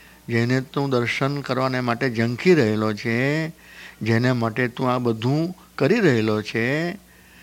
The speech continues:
તે જે પરમાત્મા જે છે, એ તારામાં જ રહેલો છે. તેરા સાંઈ તુજ મેં, તારામાં જ રહેલો છે. કેવી રીતે રહેલો છે? તો કે જ્યોં પુહપુન મેં બાસ,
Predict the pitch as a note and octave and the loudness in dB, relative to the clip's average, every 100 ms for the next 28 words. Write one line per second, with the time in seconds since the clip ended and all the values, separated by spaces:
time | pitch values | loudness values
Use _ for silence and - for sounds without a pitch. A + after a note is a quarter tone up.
0 | - - - - E3 G#3 E3 D#3 C3 A#2 | -20 -20 -8 4 6 8 4 4 2 0
1 | A2 G#2+ - A2 G#2+ B2 B2+ A#2 - D#3+ | 0 -2 -4 -4 -2 -4 -8 -8 -2 0
2 | G#2+ B2 E3 E3 - - C3 - D3+ F#3 | 2 0 -4 -8 -16 -8 -8 -2 0 2
3 | A3 A#3 A3+ G3+ D#3 B2 G2 A#2+ - - | 0 -2 -2 0 -2 -4 -10 -14 -18 -20
4 | - - - - - - - - - - | -20 -20 -20 -20 -20 -20 -20 -20 -20 -20
5 | - - A#2+ A2 A#2 D3 D#3+ D#3 - A2+ | -20 -4 2 4 4 4 4 0 -4 -2
6 | A#2 D3+ E3+ D#3+ F#3 G3 G#3+ A3 F#3 - | 0 0 -2 -2 -2 2 2 2 -2 -8
7 | _ _ _ _ B2 C3 G#3+ A3+ C#3+ A2 | _ _ _ _ -2 2 2 2 2 2
8 | G2 G2 G#2 G#2+ - - - - _ _ | 0 -4 -6 -8 -10 -20 -20 -20 _ _
9 | _ - _ - - - - - - _ | _ -20 _ -20 -20 -20 -20 -20 -20 _
10 | - - - - - - - - D#3 G#3+ | -20 -20 -20 -20 -20 -20 -14 4 8 8
11 | G3+ G#3+ G3+ G3 G3+ - G3 G3 - - | 6 6 6 4 2 0 -2 -2 -8 -4
12 | D3+ D#3 D#3+ A#2 A2+ C3+ D#3+ F#3 F3+ C#3+ | -2 0 -2 -2 0 2 4 2 0 0
13 | C3+ D#3+ E3 D#3+ E3 F3 F#3+ A3 A#3 G3 | 2 0 0 0 0 0 0 2 2 0